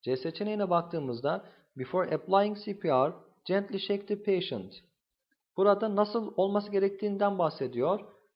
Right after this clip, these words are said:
Kalp masajını uygulamadan önce hafifçe hastayı sallayın diyor. Böyle bir ifade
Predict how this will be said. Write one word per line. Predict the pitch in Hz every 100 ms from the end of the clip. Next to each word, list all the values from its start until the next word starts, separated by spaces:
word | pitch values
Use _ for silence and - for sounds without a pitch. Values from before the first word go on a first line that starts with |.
| _ _ _
Kalp | - 190 196
masajını | 190 190 170 180 220 240 - - 185
uygulamadan | - 175 180 196 202 196 156 -
önce | 131 117 123 185 220 - -
hafifçe | 196 175 131 - 208 233 - - _ _ _ _ _
hastayı | - 170 - 175 202
sallayın | 196 190 165 110 90
diyor. | 80 87 82 - _ _ _ _ _
Böyle | 190 185 147
bir |
ifade | 147 151 160 139 131 196 247